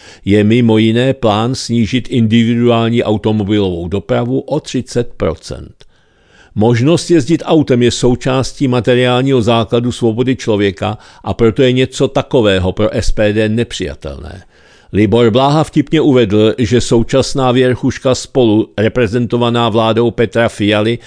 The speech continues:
a krajskou koalicí Jana Grolicha, si vzala příklad z politiky Sovětského svazu, kde také totalitní ideologové tvrdili, že sovětský člověk auto nepotřebuje,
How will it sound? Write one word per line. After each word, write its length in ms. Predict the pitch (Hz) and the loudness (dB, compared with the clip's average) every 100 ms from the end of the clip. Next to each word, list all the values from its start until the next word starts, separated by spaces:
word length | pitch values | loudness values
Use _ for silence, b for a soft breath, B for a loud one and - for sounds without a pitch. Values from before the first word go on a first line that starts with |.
| B B | B B
a 120 | 117 | -4
krajskou 640 | - 113 110 - - 139 131 | -2 0 0 0 0 0 0
koalicí 560 | - 113 110 117 - | 0 0 0 -2 -2
Jana 240 | 117 117 117 | 0 0 0
Grolicha, 720 | 101 98 98 101 98 101 120 b b b | 0 0 0 -2 -6 -6 -8 b b b
si 240 | b - 123 | b -2 0
vzala 420 | 107 117 117 143 | 0 -2 -2 -2
příklad 540 | - 127 113 - 127 | -4 -4 -2 0 -2
z 80 | - | 0
politiky 540 | - 107 107 123 - 127 | 0 2 0 -2 -4 -4
Sovětského 600 | - 113 117 - 143 131 | 0 0 0 -2 -2 -2
svazu, 500 | 107 98 85 95 113 B B | -2 -2 0 -4 -6 B B
kde 260 | 101 98 110 | -6 0 0
také 480 | - 113 - 131 156 | 0 -4 0 0 2
totalitní 720 | 120 - 113 123 120 139 135 | 0 0 0 0 -2 -4 0
ideologové 800 | 151 131 113 104 101 113 120 | 0 2 2 2 2 2 2
tvrdili, 600 | 107 104 95 98 98 104 - b b | 2 0 0 -2 -2 -4 -8 b b
že 180 | - | -4
sovětský 520 | 104 120 113 - - 113 | 0 2 2 0 -4 -4
člověk 300 | 127 123 120 | 0 0 0
auto 300 | 127 127 127 | -2 0 0
nepotřebuje, 920 | 113 101 107 - 113 92 98 92 101 | 0 0 -2 -2 -4 0 0 -2 -6